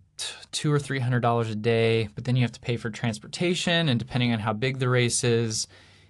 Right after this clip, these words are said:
you know, you need maybe two officials or three officials. And if it's a certain distance away from their residence, you have to pay for hotel expenses and all this. So that could easily be a thousand dollars right there.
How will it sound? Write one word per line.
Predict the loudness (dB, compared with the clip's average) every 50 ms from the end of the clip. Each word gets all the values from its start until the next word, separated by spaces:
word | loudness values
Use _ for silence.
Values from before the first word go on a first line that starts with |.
| _ _ -10
you | -6 -4
know, | -4 -2
you | -2 -2 -2 -2 -4 -4 -6 -4
need | -2 -2 0 0 0 -2 -2
maybe | 0 0 0 -2
two | -2 -2 2 2 4
officials | 4 4 4 2 2 2 0 -2 -2 -2
or | -4
three | -6 -4 0 2 2
officials. | 2 2 2 0 0 0 2 0 0 0 0 -2 -6 -8 -12 -16 -20 -20 -20 -20 _ _ -6
And | -2 0 0 2 2 2 0 0 -2 -4 -6 -8 -6
if | -6 -6 -4 -4
it's | -4 -4 -4 -8 -12 -14 -20 _ _ -18 -10
a | -6 -4 -2 -2 -2
certain | 0 0 0 0 0 0
distance | 0 0 0 0 -2 -4 -4 -2
away | 0 2 2 4 2 2
from | 2 0 0 0
their | 2 2 2
residence, | 4 4 4 4 4 2 2 2 2 2 0 0 -2
you | -4
have | -4
to | -4 -6
pay | -6 -2 -2 0 0
for | 0 0 -2 -2
hotel | -2 -2 -4 0 2 2 4 4
expenses | 2 0 -2 -2 -2 -2 -2 -2 -4 -2
and | -2 -2
all | 0 0
this. | -2 -2 -4 -6 -8 -10 -16 -20 -20 -8
So | -4 -2 2
that | 4 4 4 4
could | 2 0
easily | 0 0 0 -2 -2 -2
be | -2 -2 -2 -2 -2
a | -2
thousand | 0 0 2 2 2 2 2
dollars | 4 4 4 4 2 0 -2 -2
right | -4 -4 -6
there. | -8 -10 -10 -10